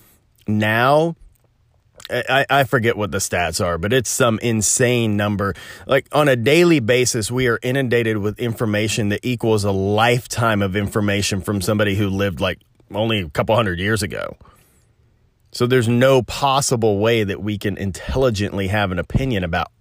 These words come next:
all the things. So again, think about what's really important to you, have your strong opinions about those things, and quit trying to have an opinion about every single thing else.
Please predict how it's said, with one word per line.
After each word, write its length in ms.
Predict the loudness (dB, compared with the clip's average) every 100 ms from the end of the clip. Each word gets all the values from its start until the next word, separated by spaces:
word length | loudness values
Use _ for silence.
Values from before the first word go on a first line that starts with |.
| 0
all 520 | 4 4 4 4 0
the 160 | -2 -6
things. 720 | -2 -2 -4 -10 -12 -14 -14 _ _ _ _ _ _ _ _ _ _ _ _ _ _ _ _ _ _
So 260 | -8 0 0
again, 380 | 2 -2 -4 -10 -4
think 300 | -2 0 0
about 360 | 2 2 2
what's 220 | -2 -4
really 540 | -6 -4 -2 0 2 0
important 580 | 0 2 2 2 0 -2
to 60 |
you, 500 | -2 -2 -4 -4 -8 -10 _ _ _ _ _ _
have 400 | -14 -6 -2 -2
your 180 | 0 0
strong 540 | -2 -4 0 2 2 0
opinions 560 | 0 0 2 2 0
about 320 | 0 0 0
those 280 | 0 -2 -4
things, 640 | -4 -2 -2 -4 -6 -8 -16 _ _ _ _ _ _ -12
and 100 | -6
quit 220 | -4 -4
trying 600 | -4 -2 2 2 2 0
to 140 | -2 -2
have 220 | -2 -2
an 80 | -2
opinion 500 | -4 -4 -2 -2 -2
about 260 | -2 -4 -6 -6
every 640 | -4 -4 -6 -8 -8 -6
single 580 | -8 -8 -6 -6 -6 -6
thing 300 | -6 -8 -8
else. 480 | -10 -14 -14 -18